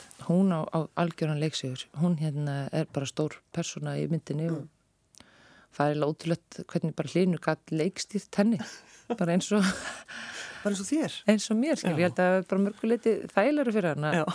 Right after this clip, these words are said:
Speaker 1: eiga við hundinn, sko.
Speaker 2: <laughs> En þegar að, að þið fóruð til Cannes og þá var maður auðvitað að fylgjast með, maður elskar náttúrulega að sjá, þú veist,
Speaker 1: Mhm.
Speaker 2: íslenskar myndir, vera, þú veist, og,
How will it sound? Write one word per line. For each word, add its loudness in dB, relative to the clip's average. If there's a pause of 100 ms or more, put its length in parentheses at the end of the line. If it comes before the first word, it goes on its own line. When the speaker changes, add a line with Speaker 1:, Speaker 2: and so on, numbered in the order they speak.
(220)
Speaker 1:
eiga 4
við 2
hundinn, 0
sko. -8 (440)
Speaker 2:
<laughs> 0
En 6 (480)
þegar 4
að, 4
að 4 (160)
þið 2
fóruð 4 (100)
til 4
Cannes 4
og -2 (240)
þá -4
var 6
maður 4
auðvitað 2
að 0
fylgjast -2
með, 0
maður 0
elskar -2
náttúrulega -2
að -6
sjá, 4 (160)
þú 0
veist, -6
Speaker 1:
Mhm. 0
Speaker 2:
íslenskar -2
myndir, 0
vera, 0 (440)
þú -12
veist, -2
og, -8